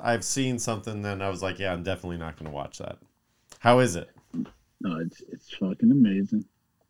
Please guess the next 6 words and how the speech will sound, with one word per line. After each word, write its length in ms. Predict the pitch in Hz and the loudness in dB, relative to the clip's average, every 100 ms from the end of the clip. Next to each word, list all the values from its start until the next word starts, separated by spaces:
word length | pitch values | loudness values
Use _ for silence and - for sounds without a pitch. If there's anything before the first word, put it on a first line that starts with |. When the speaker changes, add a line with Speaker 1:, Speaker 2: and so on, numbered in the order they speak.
| _ - | _ 2
Speaker 1:
It 120 | 117 | 6
is? 400 | 131 190 - - _ _ _ _ _ _ _ _ - - - | 8 6 2 -6 _ _ _ _ _ _ _ _ -16 -14 -12
Speaker 2:
Hell 480 | 147 165 160 131 95 | -2 4 6 6 2
yeah, 280 | 76 71 76 78 | -4 -12 -12 -8
bro. 220 | 87 107 | 2 2
Speaker 1:
Okay. 340 | 101 95 78 | 4 2 0